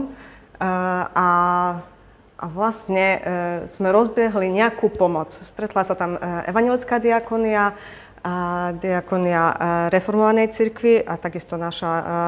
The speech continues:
nezisková organizácia Remedia, reformovaná misia a diakonia. A, e, v zastrešení teda ekumenickej pastoračnej služby Ministerstva vnútra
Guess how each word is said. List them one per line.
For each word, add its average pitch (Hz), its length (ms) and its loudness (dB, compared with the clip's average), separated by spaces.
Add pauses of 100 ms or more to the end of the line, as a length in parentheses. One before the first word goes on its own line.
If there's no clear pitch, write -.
(140)
nezisková 185 480 2
organizácia 185 560 0
Remedia, 180 560 -2 (160)
reformovaná 180 640 -6
misia 180 400 0
a 160 80 -4
diakonia. 190 640 -2 (480)
A, 185 80 2
e, 185 320 6 (340)
v 170 80 -8
zastrešení 202 680 4
teda 180 320 -4
ekumenickej 190 560 -6
pastoračnej 180 560 -4
služby 175 400 -6
Ministerstva 180 640 -4
vnútra 180 560 -6